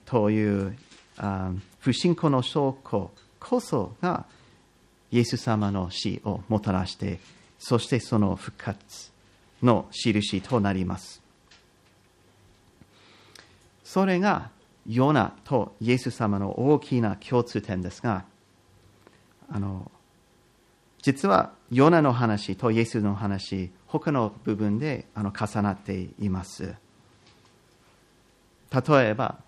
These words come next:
みんなが覚えているかもしれないんですけど、ヨナが海に投げ込まれました。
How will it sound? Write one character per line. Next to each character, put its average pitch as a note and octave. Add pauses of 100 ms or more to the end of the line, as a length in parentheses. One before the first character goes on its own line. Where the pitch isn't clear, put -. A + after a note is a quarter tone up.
み B2+
ん C3
な B2
が A#2+
覚 A2
え G#2
て G#2+
い G2+
る G2+
か G#2+
も G2+
し G#2
れ G2+
な F#2+
い F#2+
ん F#2+
で G2
す -
け A2
ど、 A2+ (540)
ヨ C#3
ナ A2
が A#2 (220)
海 C3+
に A2 (240)
投 A2
げ G#2+
込 G#2
ま G#2
れ G2
ま F#2
し -
た。 -